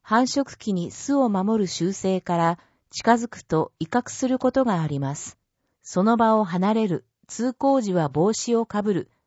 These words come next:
傘を差すなどして被害を防ぎましょう。野生鳥獣を許可なく捕獲することは法律で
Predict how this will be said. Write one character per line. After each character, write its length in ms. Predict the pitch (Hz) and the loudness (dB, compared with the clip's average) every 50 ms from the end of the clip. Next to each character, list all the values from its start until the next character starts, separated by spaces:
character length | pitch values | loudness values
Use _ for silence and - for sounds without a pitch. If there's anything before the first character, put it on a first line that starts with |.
| _ _ - | _ _ -8
傘 360 | - 247 262 - 277 262 247 | -6 -4 -2 0 2 2 2
を 80 | 220 202 | 0 0
差 180 | - 226 226 | -2 -4 -4
す 100 | - - | -2 -2
な 140 | 214 202 180 | -2 -2 -2
ど 140 | 170 175 165 | -2 -4 -6
し 140 | - - - | -6 -8 -6
て 220 | - 143 151 151 _ _ _ _ | -4 -4 -4 -4 _ _ _ _
被 180 | _ - - 240 | _ -4 -2 0
害 320 | 254 262 262 254 214 180 | 2 2 2 2 2 0
を 80 | 160 147 | 0 -2
防 260 | 143 - - - 190 214 | -4 -6 -4 -2 0 2
ぎ 100 | 226 226 | 2 2
ま 140 | 220 208 | 0 0
し 120 | 190 - - | -2 -2 0
ょ 360 | 190 180 160 123 - - - | 0 0 0 0 -4 -8 -14
う。 20 | _ _ _ _ _ _ _ _ _ _ _ _ _ _ _ _ - | _ _ _ _ _ _ _ _ _ _ _ _ _ _ _ _ -6
野 140 | 175 170 185 | -4 -4 -4
生 280 | - - 247 254 262 254 | -2 0 0 0 0 0
鳥 340 | - - 262 262 254 240 | 0 2 2 4 2 2
獣 360 | 202 214 214 202 175 156 160 156 | 0 -2 -4 -2 0 0 2 0
を 140 | 127 - - | 0 -2 -4
許 160 | - - 269 | -4 -4 -2
可 140 | - - 247 | 0 0 0
な 160 | 233 226 233 | 0 0 -2
く 140 | 226 - 185 | -2 -4 -6
捕 160 | 165 160 156 | -4 -4 -4
獲 240 | - 202 190 - - | -2 -2 -4 -4 -6
す 140 | - - 190 | -8 -6 -4
る 100 | 185 196 | -4 -4
こ 140 | - - 185 | -4 -4 -4
と 160 | 190 196 185 | -2 0 0
は 220 | 165 147 147 156 - _ _ _ _ _ _ | 2 2 0 0 -2 _ _ _ _ _ _
法 240 | - - 202 220 226 | -2 2 2 2 2
律 300 | 226 220 - - 202 185 | 0 -2 -6 -8 -6 -4
で 240 | 190 196 - - | -2 -2 -2 -4